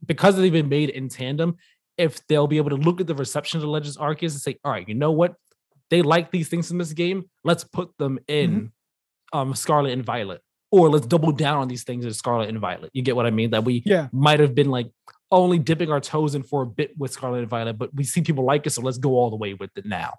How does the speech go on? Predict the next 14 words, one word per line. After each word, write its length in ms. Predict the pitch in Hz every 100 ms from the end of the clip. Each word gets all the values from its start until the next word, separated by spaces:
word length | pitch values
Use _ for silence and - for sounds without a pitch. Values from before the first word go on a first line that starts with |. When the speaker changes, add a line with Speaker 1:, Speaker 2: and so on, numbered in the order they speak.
| -
Speaker 2:
Yeah. 240 | 156 127 123
Speaker 1:
Like, 180 | 143 120
that's 220 | 156 170
kinda 200 | - 185 160
what 180 | 143
I 80 | 143
wanna 420 | 135 131 127 123 - - _ _ _ _ _ _
play 200 | 156 156
Legends 320 | 135 131 135
Arceus 460 | 120 127 127 123 -
for 180 | 135 123
to 80 | 98
see. 400 | - 127 180 - _ _ - _ _
And 600 | 143 139 131 131 127 131